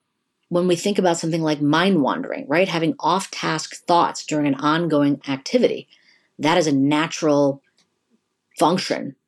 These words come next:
of generating spontaneous thoughts. Sometimes it distracts us away and hijacks us away from the moment, and it can become problematic. But the fact that it exists is just the nature of the mind. There's nothing wrong with our mind that we,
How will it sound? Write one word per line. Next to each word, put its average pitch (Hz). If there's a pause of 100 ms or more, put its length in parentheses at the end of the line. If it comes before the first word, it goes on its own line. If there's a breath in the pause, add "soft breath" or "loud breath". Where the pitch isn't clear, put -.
of 147
generating 151
spontaneous 139
thoughts. 269
Sometimes 226
it 165
distracts 156
us 156
away 156
and 139
hijacks 139 (340 soft breath)
us 156
away 139
from 139
the 143
moment, 214
and 143
it 147
can 151
become 139
problematic. 139 (420 loud breath)
But 202
the 226
fact 339
that 277
it 190
exists 147
is 147
just 190
the 156
nature 147
of 135
the 135
mind. 185 (360 soft breath)
There's 185
nothing 202
wrong 180
with 160
our 135
mind 143
that 135
we, 135